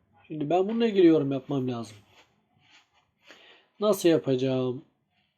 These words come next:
Şöyle düşünüyorum. Bu çarpım halinde ya. Hani üç çarpı beş, beş çarpı üç gibi düşün. Çarpımları yerde değiştirebilir.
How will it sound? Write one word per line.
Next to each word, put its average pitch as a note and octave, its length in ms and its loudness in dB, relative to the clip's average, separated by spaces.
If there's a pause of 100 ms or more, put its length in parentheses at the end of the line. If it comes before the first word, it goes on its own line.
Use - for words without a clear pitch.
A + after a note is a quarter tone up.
(360)
Şöyle C4+ 340 4
düşünüyorum. F3 400 4
Bu G3+ 80 4
çarpım G#3+ 440 10
halinde B3 360 12
ya. D3+ 260 10 (220)
Hani G#3+ 400 8
üç C#4 280 6
çarpı E3 360 6
beş, C4+ 260 2
beş C4 200 8
çarpı D#3 380 6
üç - 180 -4
gibi C3 160 0
düşün. C3 260 -6
Çarpımları F3 500 2
yerde A3+ 200 8
değiştirebilir. G3+ 680 6